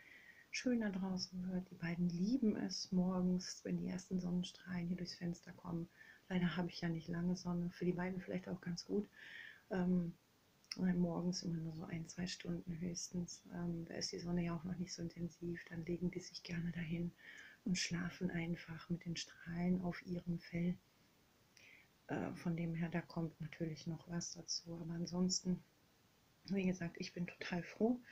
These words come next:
Es war für mich echt anstrengend, diesen Käfig aufzubauen, denn er ist höher als ich.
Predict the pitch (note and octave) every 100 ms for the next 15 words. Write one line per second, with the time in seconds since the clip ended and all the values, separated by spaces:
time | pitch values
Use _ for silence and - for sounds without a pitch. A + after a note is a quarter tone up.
0 | - - - - - F3+ - G3 G#3 -
1 | - G3 G#3 - - F#3 - G#3 A#3+ -
2 | G3 F#3 F#3+ F#3 F#3 B3+ G3 - F3 -
3 | - E3+ F3+ G3+ F#3+ F#3+ - - - -
4 | - - - G#3+ G#3+ F#3+ F#3 - C#4+ -